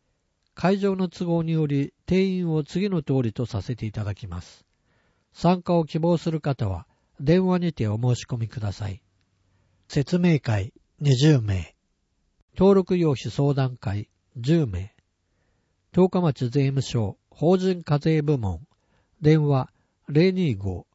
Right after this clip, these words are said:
七五六の六零零三直通。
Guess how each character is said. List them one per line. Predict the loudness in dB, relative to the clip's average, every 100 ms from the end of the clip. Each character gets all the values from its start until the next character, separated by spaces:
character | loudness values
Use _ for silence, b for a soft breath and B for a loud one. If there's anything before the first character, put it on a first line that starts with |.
| _ _ -4
七 | 0 2 2
五 | 2 2
六 | 0 -2 -2
の | -2 -4 -8 _ _ -4
六 | -2 2 2
零 | 4 2 2
零 | 0 0
三 | 0 -6 -6 _ _ _ -6
直 | -6 -6
通。 | -12 -12 -14